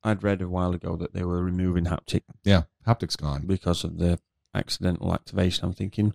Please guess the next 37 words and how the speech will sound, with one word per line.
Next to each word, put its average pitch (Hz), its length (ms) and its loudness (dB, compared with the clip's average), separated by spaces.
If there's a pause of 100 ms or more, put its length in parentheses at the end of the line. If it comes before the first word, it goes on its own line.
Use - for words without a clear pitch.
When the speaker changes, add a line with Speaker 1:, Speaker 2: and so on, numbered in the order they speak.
(100)
Speaker 2:
Yeah. 82 140 4 (240)
Speaker 1:
what - 140 -8
kind 139 280 -2
of 120 140 -2
ham-fisted 110 760 -2 (160)
clown 95 400 0
is 85 240 -2 (440)
worrying 98 340 4
about 95 280 2
that? - 380 0 (140)
Speaker 2:
<laughs> - 280 -10
Yeah, 123 300 0 (460)
someone. 80 340 2 (280)
Speaker 1:
Me. 104 400 2 (120)
Speaker 2:
Yeah. 87 240 6
Speaker 1:
Rubbish. 98 460 0 (160)
Speaker 2:
Yeah. 80 180 4
Speaker 1:
Really 98 240 2
bad. 87 240 -2 (340)
I 101 180 -4 (320)
just, 98 320 -4
you 101 120 -2
know, 92 100 4
you're 92 160 2
driving 95 320 2
along 95 220 2
and 87 80 0
then 87 120 2
all 90 100 2
of 87 60 0
a 90 40 0
sudden 87 220 -2
the 87 60 0
cruise 90 240 2
control's 85 460 -2
on. 82 140 0 (500)
So, 82 400 -2